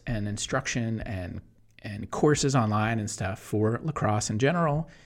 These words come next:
but there's also goalie camps and goalie workouts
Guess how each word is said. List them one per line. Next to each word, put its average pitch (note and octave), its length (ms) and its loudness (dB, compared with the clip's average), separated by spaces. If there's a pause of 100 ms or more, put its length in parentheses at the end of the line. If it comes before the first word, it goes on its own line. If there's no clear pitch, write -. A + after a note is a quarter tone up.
(300)
but B2 460 0
there's A#2 180 -2
also A2 500 -6 (260)
goalie A2+ 540 -2 (100)
camps - 600 -8 (600)
and G2 240 -4
goalie G#2 640 0 (100)
workouts G2 720 -2